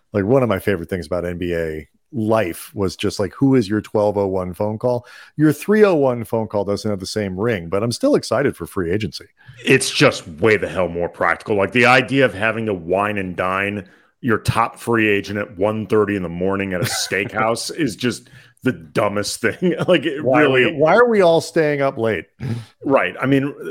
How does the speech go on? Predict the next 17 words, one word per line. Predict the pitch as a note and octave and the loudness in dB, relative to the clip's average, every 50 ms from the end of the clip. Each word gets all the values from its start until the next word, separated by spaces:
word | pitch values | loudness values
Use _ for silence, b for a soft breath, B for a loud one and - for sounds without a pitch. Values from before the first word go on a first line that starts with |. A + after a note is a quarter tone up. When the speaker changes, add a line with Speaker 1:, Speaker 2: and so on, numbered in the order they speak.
| - - | -12 -10
Speaker 2:
in | - F3 E3+ | -6 -2 2
all | E3+ E3 D#3+ D#3 | 2 2 2 2
honesty, | C#3+ A#2+ C3 B2 B2+ C3+ C3 A2+ A#2 C#3 C3+ C#3 - _ | 0 -2 0 0 2 0 0 -2 -2 -4 -4 -4 -4 _
everybody, | - C3+ D3+ D3+ D3 D3+ C#3+ B2+ G2+ A2 G#2 G2+ G2 | 0 0 0 0 2 2 0 2 4 2 2 2 0
whether | F#2 F#2+ G#2 G#2+ G2 | -2 0 -2 0 0
you're | G#2 G2 G2+ | -2 -6 -6
talking | G2 - G#2+ A2 G#2 - A2+ | -6 -2 -2 -2 -2 -2 -6
about | G#2+ G2 G2 F#2+ - | -4 -4 -4 -6 -6
the | - F#2+ | -8 -10
execs, | F2+ D2+ D#2+ D#2+ G#2 D3+ F3+ F#3 F3+ - - - | -10 -10 -10 -2 0 2 2 2 0 -4 -14 -8
whether | G#2+ G2 F#2 F2+ F#2 | -6 -6 -6 -4 -6
you're | F2+ | -10
talking | - - G#2 F#2+ E2+ | -6 -6 -6 -6 -6
about | F#2 F2 - - | -8 -10 -10 -12
the | - | -18
players, | - - - E3 E3 E3 D#3+ D#3 D3+ C3 F#2+ | -18 -4 0 0 2 2 2 0 0 -2 -6
the | F#2+ G2+ F#2+ - | -10 -14 -14 -14